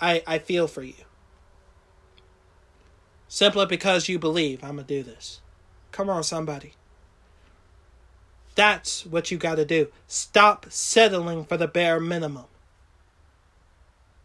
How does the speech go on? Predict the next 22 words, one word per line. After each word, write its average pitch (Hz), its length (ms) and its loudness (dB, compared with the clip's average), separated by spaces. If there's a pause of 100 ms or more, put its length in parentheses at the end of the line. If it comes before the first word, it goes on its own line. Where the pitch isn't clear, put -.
(920)
Achieve 165 840 -4 (420)
the 175 260 2
unachievable. 160 880 -2 (760)
Because 175 300 -2
it's 160 100 -4
not 208 220 2
by 196 160 4
works 180 460 -2
you 165 160 -2
achieve 156 520 -4 (380)
those 160 260 0
places 156 500 -4
with 135 140 -14
God. - 280 -14 (1080)
It's 160 220 -4
only 185 260 -2
by 156 420 -2
intimacy 175 760 -4
and 151 240 -6
love 151 300 -2
with 143 140 -8
him. 151 340 -10